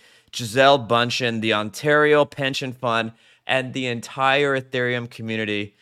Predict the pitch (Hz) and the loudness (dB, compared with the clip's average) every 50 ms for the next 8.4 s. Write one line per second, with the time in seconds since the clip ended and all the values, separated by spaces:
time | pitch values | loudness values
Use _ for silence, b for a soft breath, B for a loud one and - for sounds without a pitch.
0 | _ _ _ - 127 120 107 107 110 113 113 117 117 120 117 95 117 110 107 107 | _ _ _ -10 -6 -6 -4 0 2 4 4 6 4 4 2 2 0 0 0 0
1 | 104 104 104 101 101 101 98 98 98 95 98 98 b b b b b - - 107 | 0 0 0 0 -2 -2 -4 -4 -4 -4 -8 -12 b b b b b -4 -2 0
2 | 107 107 107 107 95 92 110 104 104 104 101 101 104 104 104 101 98 95 98 90 | 2 2 0 -2 -4 -6 -6 -4 -4 -2 -2 -2 -2 -2 -2 -4 -4 -4 -2 -2
3 | 92 - - 92 - 104 92 87 87 - 104 101 87 82 85 85 80 82 80 76 | -2 -2 -4 -6 -8 -8 -8 -8 -8 -10 -12 -12 -12 -10 -8 -8 -8 -8 -8 -10
4 | 73 69 - _ _ _ b b b b b b b b - 160 117 147 185 190 | -10 -12 -16 _ _ _ b b b b b b b b -8 -6 -6 -6 -8 -6
5 | - 208 190 180 185 185 160 123 110 104 104 104 110 113 120 120 127 123 - - | -8 -10 -6 0 2 4 4 4 4 4 4 4 6 6 4 2 2 -2 -6 -12
6 | _ _ - - 131 117 104 107 107 104 104 110 110 110 107 107 104 98 104 107 | _ _ -12 -4 -2 0 0 2 2 0 0 -2 -4 -4 -4 -4 -4 -4 -4 -4
7 | 113 - - 113 107 101 - 101 92 98 95 - - - - 113 104 104 104 90 | -4 -4 -6 -8 -8 -8 -8 -8 -6 -6 -8 -8 -12 -8 -2 0 0 0 0 -2
8 | - 123 113 104 101 104 - - | -4 -2 0 0 0 0 -2 -8